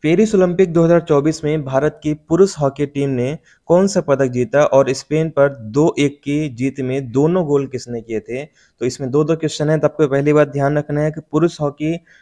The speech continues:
टीम ने जो पदक जीता हुआ है, कांस्य पदक जीता हुआ है, और किसने गोल किया था? तो हरमनप्रीत सिंह ने किया था, जो यहाँ के कप्तान भी हैं इस टीम के।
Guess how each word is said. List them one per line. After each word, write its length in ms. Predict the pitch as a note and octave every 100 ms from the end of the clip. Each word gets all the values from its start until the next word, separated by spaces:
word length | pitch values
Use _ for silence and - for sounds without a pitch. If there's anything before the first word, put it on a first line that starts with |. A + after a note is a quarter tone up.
| _
टीम 140 | D3+ D3+
ने 120 | D3+
जो 140 | D3+
पदक 260 | C#3+ C#3+ F3
जीता 300 | D3+ D3 D3
हुआ 160 | C#3+
है, 60 | D#3
कांस्य 440 | D3+ C#3 D3+ E3+ -
पदक 180 | D3 C#3
जीता 300 | B2+ B2+ B2+
हुआ 220 | B2+ B2
है, 160 | C#3+
और 160 | E3 D#3+
किसने 280 | C#3 - D#3
गोल 220 | C#3+ D3
किया 200 | C#3 C#3+
था? 300 | C#3+ E3 G3+ G#3+ _ -
तो 60 |
हरमनप्रीत 640 | A#2+ C3+ D3 E3+ E3 C3+
सिंह 240 | C3 - B2+
ने 100 | B2+
किया 140 | B2
था, 160 | A#2+ C#3+
जो 120 | C3+
यहाँ 220 | B2+ B2
के 200 | A2+ D#3+
कप्तान 480 | F3 A#2+ - A2+ G#2+
भी 140 | G#2+
हैं 100 | G2+
इस 140 | G2 -
टीम 160 | F#2+
के। 160 | F#2 G2+